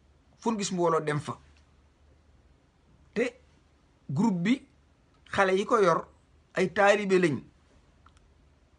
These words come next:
Ay taalibe lañ. Seen jom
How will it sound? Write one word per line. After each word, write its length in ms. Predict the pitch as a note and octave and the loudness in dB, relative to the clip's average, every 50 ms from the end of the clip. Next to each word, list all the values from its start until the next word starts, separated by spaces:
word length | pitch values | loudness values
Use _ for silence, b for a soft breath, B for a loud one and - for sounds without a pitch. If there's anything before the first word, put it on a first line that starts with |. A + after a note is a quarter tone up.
| _ _ _ _ _ _ | _ _ _ _ _ _
Ay 180 | - F3+ F#3 - | -4 -4 -4 -2
taalibe 400 | - G3+ G#3 G#3+ G#3 G#3 F#3+ G#3 | -2 -2 -2 -2 -2 -4 -2 -2
lañ. 160 | F#3+ F3 C#3+ A2 - - _ _ _ _ _ _ | 0 -2 -2 -4 -8 -16 _ _ _ _ _ _
Seen 460 | - - - - G3+ G3+ G3+ F#3+ F3 E3+ | -18 -8 0 2 2 2 2 -2 -4 0
jom 140 | F3+ G3+ | 0 0